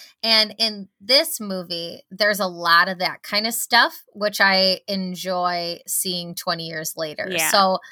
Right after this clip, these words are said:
Speaker 1: um, him calling someone via voice command, uh, on his computer and then watching a virtual Rolodex flip
Speaker 2: Yeah.
Speaker 1: around was the best. Um,
Speaker 2: Also,
Speaker 1: so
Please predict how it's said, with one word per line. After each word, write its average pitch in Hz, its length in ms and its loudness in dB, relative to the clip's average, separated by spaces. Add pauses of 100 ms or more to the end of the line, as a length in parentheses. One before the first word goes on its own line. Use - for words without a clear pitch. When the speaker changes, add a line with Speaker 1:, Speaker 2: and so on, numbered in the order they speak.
(320)
Speaker 1:
um, 202 400 4 (340)
him 247 380 0
calling 214 580 2
someone 180 640 -2
via 180 460 -2
voice 170 500 -4
command, 247 680 -2 (480)
uh, 185 560 8 (140)
on 185 220 6
his 208 240 -2
computer 196 720 0
and 190 140 2
then 190 180 -2
watching 190 440 2
a 175 100 2 (480)
virtual 202 720 -2
Rolodex 190 800 0 (180)
flip 240 240 0
Speaker 2:
Yeah. 285 140 2
Speaker 1:
around 311 520 4 (300)
was 214 300 2
the 247 100 -2
best. - 580 -8 (120)
Um, 226 520 8
Speaker 2:
Also, 220 420 4
Speaker 1:
so 214 400 6